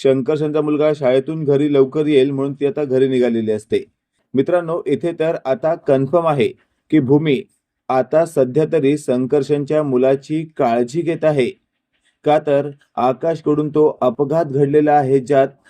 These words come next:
संकर्षणची बायको गेली आहे. त्यापोटी आता भूमीला हे सगळं करावं लागतंय, पण ज्यावेळी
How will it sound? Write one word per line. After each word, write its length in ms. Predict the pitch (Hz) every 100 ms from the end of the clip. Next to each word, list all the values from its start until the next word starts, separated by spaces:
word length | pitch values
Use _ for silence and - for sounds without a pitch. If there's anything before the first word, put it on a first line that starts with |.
| _
संकर्षणची 680 | - 131 127 143 139 143 156
बायको 400 | 127 117 117 139
गेली 240 | 123 120
आहे. 240 | 117 107 98 - _ _ _ _ _
त्यापोटी 480 | 135 131 139 127 135 131
आता 240 | 127 139
भूमीला 340 | 123 120 135
हे 120 | 139 143
सगळं 260 | 123 139
करावं 380 | 139 131 135 139
लागतंय, 420 | 131 113 120 110
पण 240 | 110 135 135
ज्यावेळी 360 | 143 143 139